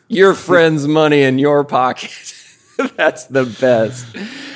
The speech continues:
Cool. Well, I really appreciate you guys listening. Stay tuned. We're gonna try to keep these things coming out on a regular basis. We're gonna try to keep sending out valuable content. If you guys have any questions or anything that you guys want us to talk about, email me at D R Berman at berman P T dot com.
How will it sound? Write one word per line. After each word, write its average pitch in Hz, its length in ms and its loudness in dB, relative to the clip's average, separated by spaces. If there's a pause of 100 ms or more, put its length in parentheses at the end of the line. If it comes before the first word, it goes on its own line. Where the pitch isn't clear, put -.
(340)
Cool. 196 420 4
Well, 147 200 4
I - 20 4
really 170 320 4
appreciate 165 480 0
you 147 100 -4
guys 160 300 2
listening. 160 480 0
Stay 160 300 0
tuned. 160 340 -2
We're 147 140 2
gonna 143 120 2
try 147 220 0
to 143 60 -2
keep 151 300 -8
these 151 220 -4
things 147 280 -4
coming 139 280 -2
out 139 220 0
on 135 140 0
a 127 40 0
regular 131 360 0
basis. 139 500 -2
We're 131 80 -2
gonna 117 140 -2
try 123 180 -4
to 127 80 -4
keep - 260 -8
sending 123 320 -2
out 120 220 -2
valuable 120 680 0
content. 123 680 -4 (340)
If 113 140 -8
you 139 80 -2
guys 139 300 0
have 143 160 -2
any 143 160 -2
questions 143 600 -2
or 113 140 0
anything 147 380 -2
that 131 180 -2
you 143 80 -4
guys 131 260 0
want 131 240 -2
us 123 180 -4
to 120 60 -10
talk 139 300 -2
about, 135 540 0
email 139 360 0
me 135 160 -2
at 110 140 -4
D 120 60 -4
R 131 100 -2
Berman 127 420 -2
at 107 120 -4
berman 123 260 -2
P 127 160 -8
T 131 240 -8
dot 113 300 -6
com. 139 480 -2